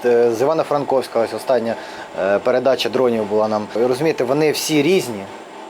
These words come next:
різних фірм і в різних, е, в, м,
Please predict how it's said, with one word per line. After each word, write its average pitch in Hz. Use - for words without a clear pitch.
різних 135
фірм 175
і 143
в 113
різних, 151
е, 123
в, 123
м, 117